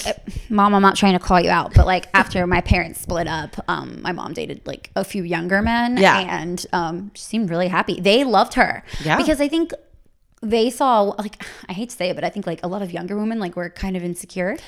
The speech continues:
Speaker 2: Yes. When
Speaker 1: Right?
Speaker 2: they, when, when you think about it, they don't need to be.
Speaker 1: No. We
Speaker 2: You're twenty years old.
Speaker 1: That's the funny
Speaker 2: What are you
Speaker 1: thing, right?
Speaker 2: insecure
Speaker 1: My
Speaker 2: about?
Speaker 1: mom always says, she's like, "Youth is wasted on the young."
Speaker 2: It is.
Speaker 1: Mm-hmm. I
Speaker 2: A
Speaker 1: believe
Speaker 2: hundred
Speaker 1: it.
Speaker 2: percent.
Speaker 1: Yeah.
Speaker 2: It really a hundred percent is.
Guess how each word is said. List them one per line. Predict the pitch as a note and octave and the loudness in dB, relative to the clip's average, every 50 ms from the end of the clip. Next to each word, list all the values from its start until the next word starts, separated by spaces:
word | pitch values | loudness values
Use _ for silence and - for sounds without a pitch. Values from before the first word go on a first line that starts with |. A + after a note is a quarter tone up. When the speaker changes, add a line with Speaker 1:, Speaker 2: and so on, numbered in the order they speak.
| - _ - - - | -20 _ -20 -20 -14
Speaker 2:
Yes. | C3+ C3 F#3+ C#4 D#4 B3+ F3 D#3 | -8 -4 0 2 4 4 4 2
When | E3+ F3 F3 B3+ | 0 0 2 2
Speaker 1:
Right? | - - F4 - G#3+ - | 2 2 0 -2 -4 -6
Speaker 2:
they, | D#4 | -4
when, | C#4+ F#4 F#4+ E4+ C#4 C4 A#3 - - - - | -2 -2 -2 -2 -4 -10 -10 -10 -10 -10 -4
when | C4+ D4+ | -2 -2
you | D#4 C#4 | -2 -2
think | - G4 A4+ A#4+ | -2 -2 -2 2
about | - G3 F3+ F3+ | 2 4 2 2
it, | G#3+ - - | 0 -2 -2
they | - F#4 | -6 -4
don't | D4+ - E4+ D#4+ E4 | 0 0 0 0 0
need | D#4+ B4 D#5+ - | -8 -10 -8 -2
to | - G#4 | -2 0
be. | F#3 F3 C#3 G#2+ - - - - | 0 -2 -8 -8 -12 -14 -10 -2
Speaker 1:
No. | - B3+ C#4 G#3+ - - _ _ _ - | 0 2 2 0 -2 -8 _ _ _ -4
We | F#3+ A3 B3 | 0 0 4
Speaker 2:
You're | G4 - - - | 4 4 2 2
twenty | - - - A4+ G#4+ G#4+ G#4+ G#4+ G#4+ | 0 6 8 8 8 8 4 0 0
years | G#4 G#4 G#4 | 2 2 4
old. | - D5+ - - D4 - G#3+ | 6 6 8 6 6 8 6
Speaker 1:
That's | C#4+ D4+ D4 - | 6 6 6 2
the | D4 C4+ | -2 2
funny | - B3+ A#3+ A#3+ | 2 4 6 8
Speaker 2:
What | C4 - | 8 10
are | |
you | B3+ C#4 | 10 8
Speaker 1:
thing, | A#3+ | 8
right? | G#3 G3+ G#3 | 8 6 4
Speaker 2:
insecure | B3 - C#5 - - - | 6 4 4 2 4 6
Speaker 1:
My | E4+ C#4+ | 6 8
Speaker 2:
about? | C#4+ D4 | 8 8
Speaker 1:
mom | D4+ D#4 D#4+ | 8 8 8
always | E4 D#4 - | 6 4 4
says, | - B3+ A#3 | 2 -2 -2
she's | - A#3+ G#3+ | -2 -2 -2
like, | A3 G3+ F#3 | -4 -4 -2
"Youth | G3 G3 G#3 A3+ A#3 - | -4 -2 -2 -2 -2 -2
is | D#4+ C4+ - | -4 -4 -4
wasted | A3 G#3 F3+ E3+ - - G#3 F#3+ | -4 -2 -2 -4 -4 -4 -4 -2
on | F#3+ F#3 F#3+ | -2 -2 -2
the | F3+ | -2
young." | E3+ E3+ F3+ - - C3 C#3 | -4 -4 -4 -4 -4 -4 -4
Speaker 2:
It | F#3 A3+ F#3+ - | -6 -6 -4 0
is. | - D4 D#4 D4+ - D#3+ A#2+ - A3+ | 2 4 6 6 6 4 2 0 -2
Speaker 1:
Mm-hmm. | A3 A3+ G#3+ A#3+ A#3+ A#3 - - | -2 -2 0 0 -2 0 4 4
I | F3 | 4
Speaker 2:
A | F3+ | 6
Speaker 1:
believe | G3+ | 6
Speaker 2:
hundred | F#3 F#3 F3+ F#3 | 4 4 4 4
Speaker 1:
it. | F3 | 2
Speaker 2:
percent. | F#3+ F#3 G#3+ G3 F3 - - - - | 2 2 4 2 2 2 -2 -10 -8
Speaker 1:
Yeah. | - G#3 G3 | 0 2 2
Speaker 2:
It | E3 - - E3 D3 | 2 2 0 -8 -6
really | D3 E3+ F#3 F3+ E3+ F3+ F3+ | -2 2 2 2 4 2 0
a | F3 D#3+ - - D3 C#3+ | 0 0 2 4 4 2
hundred | B2+ - - E3 D#3+ D3+ | 2 0 -2 0 0 0
percent | E3 D#3 - D3+ C#3+ B2+ | -2 -2 -4 -2 -4 -4
is. | G#2 C#2+ - - | -6 -8 -12 -16